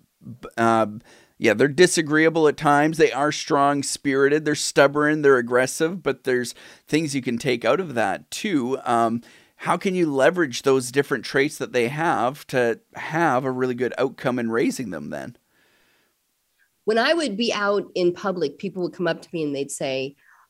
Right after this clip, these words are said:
Speaker 2: "Oh, that's your daughter? Oh, she's wonderful. She did this and that, and she helped my child." And she, you know, I would just hear wonderful stories about her. And I'd be, I'd, I'd be, "What?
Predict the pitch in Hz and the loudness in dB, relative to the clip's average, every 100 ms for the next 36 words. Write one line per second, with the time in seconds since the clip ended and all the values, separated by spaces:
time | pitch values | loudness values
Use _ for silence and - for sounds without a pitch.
0 | - 285 220 254 277 202 214 240 311 285 | -6 -4 -4 -6 -6 -4 -4 -4 -4 -6
1 | - 330 262 - 233 214 220 294 349 359 | -4 -2 -2 -4 -8 -8 -8 2 2 2
2 | - 240 180 - 294 294 208 277 302 - | 0 -4 -4 -6 -8 -8 -10 -8 -6 -4
3 | 247 247 294 311 269 226 233 208 262 262 | -4 -4 -4 -4 -4 -4 -6 -6 -6 -6
4 | 269 262 - 262 294 262 240 214 214 208 | -6 -8 -8 -4 -2 0 -2 -2 -4 -6
5 | - - - - - 247 233 208 - 277 | -12 -20 -16 -12 -6 2 2 2 -2 -2
6 | 320 277 277 285 247 208 226 262 277 262 | -2 -2 -4 -2 -2 -2 -4 -2 0 -2
7 | 214 220 - 254 262 233 202 180 170 147 | -4 -8 -4 -4 -4 -4 -6 -6 -6 -8
8 | 151 _ - _ - 208 214 202 202 - | -10 _ -20 _ -4 -2 0 -2 -4 -4
9 | 196 190 - 185 170 156 151 151 190 320 | -4 -2 -4 -4 -4 -10 -12 -10 -6 -6
10 | 415 | -8